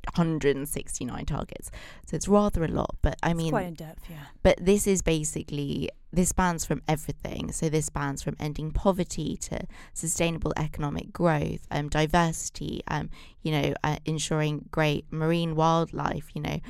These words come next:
Speaker 1: ensuring that we don't lose biodiversity and all of those things.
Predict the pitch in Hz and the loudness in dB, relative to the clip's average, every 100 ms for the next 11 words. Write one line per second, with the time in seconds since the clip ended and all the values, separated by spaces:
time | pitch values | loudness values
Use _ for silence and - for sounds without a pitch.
0 | 285 - - - - - 165 151 160 151 | -14 -16 -20 -20 -8 -2 -2 2 2 2
1 | 151 - 156 151 151 151 151 151 147 147 | 0 -2 0 2 2 2 0 0 0 2
2 | 147 147 151 156 151 - 143 139 156 156 | 2 0 2 2 0 -4 -4 -4 -2 0
3 | 151 151 151 151 - - - | 0 0 0 -2 -4 -6 -6